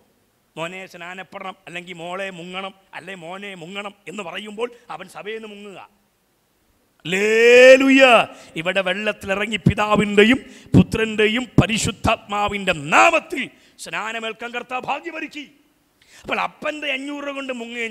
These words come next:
ഞാൻ നിരവധി ട്രൂപ്പിൻ്റെ കൂട്ടത്തിൽ കലാപരിപാടിക്ക് പോയി. ഇനിയുള്ള കാര്യം നിങ്ങൾ ശ്രദ്ധിച്ച് കേട്ടോണം,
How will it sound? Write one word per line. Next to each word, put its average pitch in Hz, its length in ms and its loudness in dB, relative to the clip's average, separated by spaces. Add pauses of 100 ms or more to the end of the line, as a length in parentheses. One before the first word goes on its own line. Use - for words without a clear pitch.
ഞാൻ 190 160 -4 (800)
നിരവധി 208 420 -12
ട്രൂപ്പിൻ്റെ 214 440 -16
കൂട്ടത്തിൽ 208 380 -16
കലാപരിപാടിക്ക് 196 720 -16
പോയി. 156 140 -14 (300)
ഇനിയുള്ള 185 260 -8 (120)
കാര്യം 185 240 -10
നിങ്ങൾ 180 240 -18
ശ്രദ്ധിച്ച് 180 360 -20
കേട്ടോണം, 185 380 -12